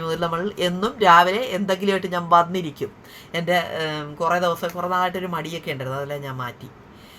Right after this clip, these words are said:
മാറ്റി കേട്ടോ. മടിയിൽ എന്തെങ്കിലും ഒരു കാര്യത്തിൽ നമ്മൾ, "ആ, പിന്നെ ഇടാം, പിന്നെ ഇടാം, പിന്നെ ഇടാം," അല്ലെ പിന്നെ നമ്മൾ ഒരു ജോലി നമ്മുടെ ജീവിതത്തിൽ നമ്മൾ പിന്നത്തേക്ക് വെച്ച അത് പിന്നില്ല. പിന്നത്തേക്ക്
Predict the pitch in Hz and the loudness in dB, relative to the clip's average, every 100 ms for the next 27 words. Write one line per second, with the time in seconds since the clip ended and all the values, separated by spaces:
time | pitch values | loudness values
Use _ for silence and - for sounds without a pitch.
0 | - - 175 - - - - - 202 - | -14 -6 -6 -6 -16 -18 -18 -12 -4 -2
1 | 226 180 156 - 156 - - - - 214 | -2 -4 -8 -14 -14 -14 -16 -14 2 4
2 | 220 277 240 202 233 262 254 233 208 226 | 6 6 4 4 2 4 6 6 6 0
3 | 208 202 175 147 175 156 143 - 180 170 | -2 -2 -2 -2 -6 -8 -8 -8 -8 -8
4 | 170 - - - - - 240 240 262 294 | -8 -8 -12 -20 -10 -2 0 0 2 4
5 | 247 214 226 226 202 214 220 208 208 240 | 4 6 8 8 4 -2 -2 -2 0 0
6 | 220 208 190 208 226 240 247 269 214 185 | 2 0 0 0 2 2 4 2 2 2
7 | 170 185 190 180 160 165 170 160 160 165 | 2 2 2 -4 -4 -4 -6 -8 -14 -14
8 | 165 - - - - 175 170 190 196 214 | -12 -14 -16 -20 -12 -6 -4 -2 -2 -2
9 | 185 190 202 208 202 190 160 - - - | -2 -2 -2 0 0 -2 -6 -6 -10 -10
10 | - - - - - - - - - - | -16 -20 -20 -20 -20 -20 -20 -20 -20 -12
11 | 165 156 190 - - - - - - 175 | -8 -6 -8 -12 -20 -20 -20 -18 -10 -6
12 | 190 143 147 - - - - - - - | -6 -6 -4 -6 -6 -20 -20 -20 -20 -12
13 | - - 165 - - - - 196 214 220 | -12 -10 -14 -14 -20 -8 -2 2 2 4
14 | 240 240 | 2 2